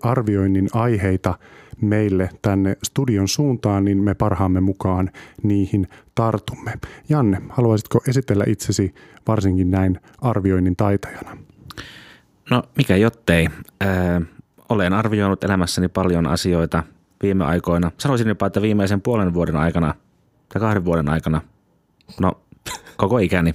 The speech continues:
Speaker 2: <laughs> hyvin paljon asioita. Ja mieli on nytten lähes kirkas. Tänään on juotu Mokkamasterin mittapuulla kuusi kuppia kahvia ja käyty salilla ja kylmävesialtaassa. Nyt on keho kuritettu. Olen valmis.
Speaker 1: Nerokasta.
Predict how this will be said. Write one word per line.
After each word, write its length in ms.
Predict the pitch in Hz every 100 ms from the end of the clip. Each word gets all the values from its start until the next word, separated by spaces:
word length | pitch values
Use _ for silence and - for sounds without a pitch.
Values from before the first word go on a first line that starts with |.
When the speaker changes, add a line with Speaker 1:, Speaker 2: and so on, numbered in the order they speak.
| -
Speaker 2:
<laughs> 140 | -
hyvin 180 | 123 117 104
paljon 300 | - 131 147
asioita. 560 | 139 139 135 107 110 - - - - - - -
Ja 180 | 120 - - _ -
mieli 280 | 143 131 120
on 120 | 110
nytten 420 | 107 - 98 95 - - _ -
lähes 280 | 117 110 -
kirkas. 520 | 107 104 107 101 - - -
Tänään 240 | 110 107 104
on 140 | 98
juotu 240 | 101 95 98
Mokkamasterin 680 | 104 - 95 90 - 95 92
mittapuulla 500 | 87 - - 87 87 -
kuusi 260 | 101 95
kuppia 400 | - 85 - 82
kahvia 400 | 92 92 85 78 -
ja 60 | 92
käyty 280 | 95 82
salilla 420 | - 92 87 82 78
ja 80 |
kylmävesialtaassa. 1000 | - 92 87 78 90 65 76 76 76 78 - - - - -
Nyt 300 | 107 104 - _ _ _ _ -
on 100 | 85
keho 260 | 90 87
kuritettu. 580 | 78 85 78 76 - 67 - _ _ 87
Olen 260 | 78 67
valmis. 500 | 71 52 - - - _ _ _ - _ _ -
Speaker 1:
Nerokasta. 600 | 101 95 - 90 -